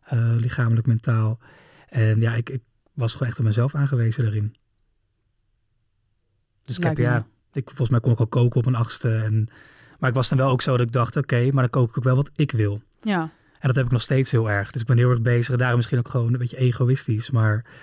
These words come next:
Speaker 1: eh, het heeft er wel voor gezorgd dat ik, eh, ook wel heel veel leuke dingen heb bereikt en heel erg mijn eigen pad ga. Maar ik laat me daardoor ook niet beïnvloeden door een groep of door een ander. Dus als
Speaker 2: Nee.
Speaker 1: ik aan zo'n huis zit, dan denk ik, "Mag allemaal leuk en wel. Ik vind jullie allemaal aardig. Ik wil jullie leren kennen."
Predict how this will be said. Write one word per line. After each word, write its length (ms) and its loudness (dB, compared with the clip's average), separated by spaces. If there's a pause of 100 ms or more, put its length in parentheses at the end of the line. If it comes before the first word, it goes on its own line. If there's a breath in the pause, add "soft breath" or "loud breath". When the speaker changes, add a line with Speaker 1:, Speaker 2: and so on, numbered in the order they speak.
(420 loud breath)
Speaker 1:
eh, 180 -2
het 120 0
heeft 120 -2
er 60 2
wel 80 2
voor 160 -2
gezorgd 560 0
dat 140 -4
ik, 220 -4
eh, 240 -2
ook 100 -2
wel 100 2
heel 100 4
veel 140 2
leuke 260 2
dingen 140 4
heb 100 2
bereikt 420 2
en 60 -2
heel 100 2
erg 80 -2
mijn 120 0
eigen 220 0
pad 200 -4
ga. 260 -2 (420 loud breath)
Maar 100 -2
ik 60 0
laat 160 0
me 60 2
daardoor 220 2
ook 80 2
niet 120 2
beïnvloeden 400 2
door 100 4
een 60 -2
groep 200 0
of 80 0
door 160 2
een 80 4
ander. 320 0
Dus 160 -4
als 100 2
Speaker 2:
Nee. 80 0
Speaker 1:
ik 80 0
aan 60 2
zo'n 140 2
huis 300 0
zit, 200 0
dan 340 2 (320 loud breath)
denk 140 -2
ik, 60 -2
"Mag 140 0
allemaal 200 0
leuk 220 2
en 60 0
wel. 280 2
Ik 60 -2
vind 140 0
jullie 140 0
allemaal 200 0
aardig. 200 0
Ik 60 -8
wil 100 2
jullie 140 4
leren 180 0
kennen." 380 0